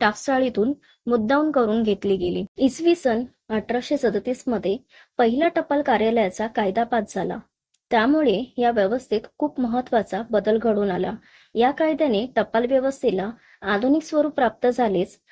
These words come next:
पण त्याबरोबर शासनाला संपूर्ण भारतभर टपाल व्यवस्था चालवण्याचा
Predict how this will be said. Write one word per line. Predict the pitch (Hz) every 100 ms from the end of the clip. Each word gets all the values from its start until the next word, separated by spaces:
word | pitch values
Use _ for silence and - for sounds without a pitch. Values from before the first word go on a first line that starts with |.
| _ 269
पण | 269
त्याबरोबर | 247 214 262 294 285 190 220 226
शासनाला | - 208 - 269 277 214 196 - _ -
संपूर्ण | - 247 240 320 349
भारतभर | 294 233 202 240 202 196 247 _ -
टपाल | 226 285
व्यवस्था | 302 302 302 294 302
चालवण्याचा | 277 196 214 233 196 - 220